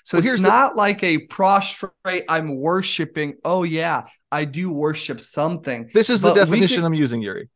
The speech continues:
Speaker 2: The
Speaker 1: Okay.
Speaker 2: feeling or expression of reverence and adoration for a deity. That is the definition of worship. That is a noun. That's how I'm, that's how I'm using it. Um, so I don't show any admiration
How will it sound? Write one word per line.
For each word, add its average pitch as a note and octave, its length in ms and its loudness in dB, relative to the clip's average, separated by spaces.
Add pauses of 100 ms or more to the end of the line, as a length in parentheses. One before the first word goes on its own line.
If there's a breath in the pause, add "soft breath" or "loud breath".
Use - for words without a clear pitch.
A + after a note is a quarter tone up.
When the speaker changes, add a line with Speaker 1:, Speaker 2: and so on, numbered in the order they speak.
(320)
Speaker 2:
The C#3 100 4
Speaker 1:
Okay. D3+ 80 -6
Speaker 2:
feeling A#3 360 0
or F3 160 2
expression F3+ 540 0
of C3 140 -4
reverence E3 460 0
and C#3+ 160 -8
adoration C#3+ 720 -4
for C#3 240 2
a B2+ 140 0
deity. A2+ 440 -6 (640 soft breath)
That D#3+ 280 0
is F3+ 160 0
the E3+ 300 -6 (320)
definition F#3+ 580 2
of D3+ 80 -2
worship. - 340 -2 (360)
That C3+ 160 0
is B2 120 -2
a A#2 100 -2
noun. D#3+ 520 -4
That's C3 200 -4
how C3 200 0
I'm, A#2 260 -4
that's A#2+ 180 -4
how A#2+ 100 0
I'm A2 80 -2
using G#2+ 220 -8
it. - 80 -20 (800)
Um, G#2+ 260 -2
so - 240 2
I F3+ 180 4
don't F3 600 2
show E3 260 -2
any F#3 240 -4
admiration D#3+ 880 -6